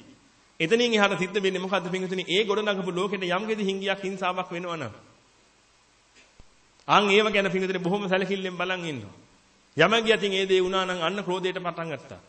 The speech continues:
දැන් ක්‍රෝධේ හිර වෙලා ඉන්නවා පින්විතනේ. දැන් කොහොම හරි කරන්න උත්සාහ කරන්නේ මොකද්ද? උඹ මට එදා මේක කළානේ මං උඹව තියන්නේ නැහැ. කොහොම හරි මං උඹට මේක කරනවා. ඒ මිනිස්සයව දැක්කනම් පුපුරන්න පටන් ගන්නවා.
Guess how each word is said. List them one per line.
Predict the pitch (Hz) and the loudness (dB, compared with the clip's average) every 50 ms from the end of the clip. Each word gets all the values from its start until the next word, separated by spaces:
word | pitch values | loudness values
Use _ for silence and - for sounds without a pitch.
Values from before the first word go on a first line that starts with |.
| _ _ _ _ - | _ _ _ _ 2
දැන් | 147 196 226 202 | 2 2 4 4
ක්‍රෝධේ | 196 202 208 208 202 196 175 | 4 2 4 4 4 2 2
හිර | 185 196 | 2 2
වෙලා | 214 202 196 190 185 | 2 2 2 2 2
ඉන්නවා | 185 196 190 185 180 | 0 0 -2 -2 -2
පින්විතනේ. | 190 190 180 175 185 180 160 | -2 -4 -4 -4 -4 -4 -2
දැන් | 143 165 180 214 214 | 0 0 0 0 0
කොහොම | 208 202 208 190 | 0 0 0 0
හරි | 185 180 | -2 -2
කරන්න | - 175 165 190 202 202 | -2 -4 -4 -2 -4 -4
උත්සාහ | 185 - 202 185 185 | -6 -4 -4 -4 -4
කරන්නේ | 180 175 180 175 175 | -4 -6 -6 -6 -6
මොකද්ද? | 175 175 180 170 170 170 | -6 -4 -4 -4 -4 -6
උඹ | 160 156 180 208 | -6 -6 -4 -2
මට | 226 220 220 214 | -2 0 0 0
එදා | 202 190 190 185 | 0 0 0 0
මේක | 185 190 185 185 | 0 -2 -4 -6
කළානේ | 190 - 175 175 180 175 170 | -6 -6 -4 -4 -4 -4 -6
මං | 165 170 175 175 | -6 -8 -8 -8
උඹව | 170 170 180 175 | -8 -8 -8 -8
තියන්නේ | 175 170 170 170 175 170 | -6 -6 -6 -6 -4 -6
නැහැ. | 170 170 170 | -6 -6 -6
කොහොම | 170 151 156 190 208 | -6 -6 -6 -4 -4
හරි | 214 214 214 202 | -4 -4 -4 -4
මං | 196 190 | -6 -6
උඹට | 190 180 180 180 185 | -8 -10 -10 -10 -8
මේක | 180 180 175 170 | -8 -8 -8 -6
කරනවා. | 170 160 147 135 123 104 - - - _ _ _ _ _ _ _ _ _ _ _ _ _ _ _ _ _ _ - - - - _ _ _ _ _ _ - - - | -8 -8 -8 -8 -12 -14 -18 -20 -20 _ _ _ _ _ _ _ _ _ _ _ _ _ _ _ _ _ _ -20 -20 -20 -20 _ _ _ _ _ _ -20 -12 -4
ඒ | 147 170 185 | -2 2 2
මිනිස්සයව | 180 185 208 202 208 208 202 196 175 | 4 4 2 2 4 4 4 4 4
දැක්කනම් | 165 180 190 190 196 196 196 196 196 | 2 2 2 2 0 0 0 0 -2
පුපුරන්න | 180 180 170 196 214 208 208 | -2 -4 -2 -2 -2 -2 -2
පටන් | 185 190 180 185 170 165 | -2 -4 -4 -4 -6 -6
ගන්නවා. | 160 147 131 117 107 98 - | -4 -6 -6 -6 -8 -12 -16